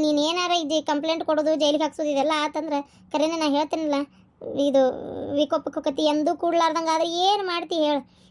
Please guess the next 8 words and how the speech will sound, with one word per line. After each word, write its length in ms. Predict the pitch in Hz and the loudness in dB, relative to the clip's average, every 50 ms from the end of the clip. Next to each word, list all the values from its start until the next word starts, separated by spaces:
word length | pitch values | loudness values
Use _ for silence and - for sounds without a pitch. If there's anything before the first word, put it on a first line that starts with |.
| - _ - | -16 _ -2
ಬೇಡ, 260 | 302 294 285 311 294 285 - - - | 0 2 2 2 2 0 -2 -2 -4
ನನ್ 160 | 302 285 277 | -2 0 0
ಮಾತ್ 240 | 294 294 320 320 - - | 2 0 -2 -4 -4 0
ಕೇಳು. 260 | 311 302 302 285 269 247 - - _ _ _ - - - _ _ - - - - - _ - - - _ _ _ _ _ _ _ - | 0 2 2 2 0 -2 -4 -20 _ _ _ -20 -20 -20 _ _ -20 -20 -20 -20 -20 _ -20 -20 -20 _ _ _ _ _ _ _ 0
ಬೇಡವಾ, 320 | 339 330 330 330 302 294 277 _ _ _ _ _ - | 2 2 2 2 -2 -4 -6 _ _ _ _ _ -8
ಮುಂದ್ 200 | 349 359 370 381 - 370 | -6 -6 -6 -6 -4 -4
ಕೂಡುದು 300 | 370 370 381 381 - 392 | -2 -2 -2 -2 0 2
ಬೇಡ, 220 | 381 403 415 440 | 2 4 4 4